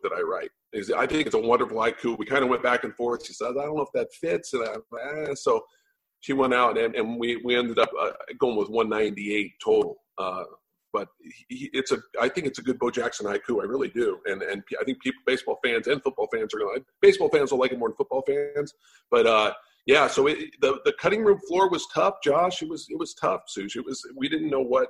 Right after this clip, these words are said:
uh, you know, there were some that I thought should be in, some that we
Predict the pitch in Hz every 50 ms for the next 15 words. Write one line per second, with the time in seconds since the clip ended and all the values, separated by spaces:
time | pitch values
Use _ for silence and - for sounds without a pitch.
0 | - - 135 127 123 117 110 104 101 - - - - - - 92 98 _ 131 139
1 | 131 123 120 117 107 - 160 156 156 156 - - - - _ _ _ _ _ _
2 | _ _ _ _ _ - - 120 - - 143 131 135 - - 131 123 127 127 127
3 | 131 131 131 139 135 127 - _ - - 127 127 117 110 - _ - - - 123
4 | 120